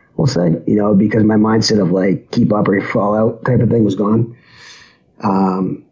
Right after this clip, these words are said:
you know, academically, the, you know, I had just come out of school, so studying wasn't a challenge for me. And, you know, people laugh at this, but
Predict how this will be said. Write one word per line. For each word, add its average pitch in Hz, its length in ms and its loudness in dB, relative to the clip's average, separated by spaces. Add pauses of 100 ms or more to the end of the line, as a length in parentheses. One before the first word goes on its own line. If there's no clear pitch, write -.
you 117 100 0
know, 123 60 2
academically, 151 720 2
the, 131 360 0 (300)
you 127 140 2
know, 117 200 2
I 127 280 0
had 123 220 2
just 123 180 0
come 139 120 0
out 123 60 2
of 120 80 2
school, 113 260 0
so 110 140 -2
studying 117 400 0
wasn't 107 300 0
a - 40 -2
challenge 101 300 0
for 139 200 0
me. 143 360 0 (320)
And, 117 400 2
you 127 80 2
know, 117 80 0
people 117 220 0
laugh 117 280 0
at 104 100 -2
this, 101 240 -2
but 104 500 -2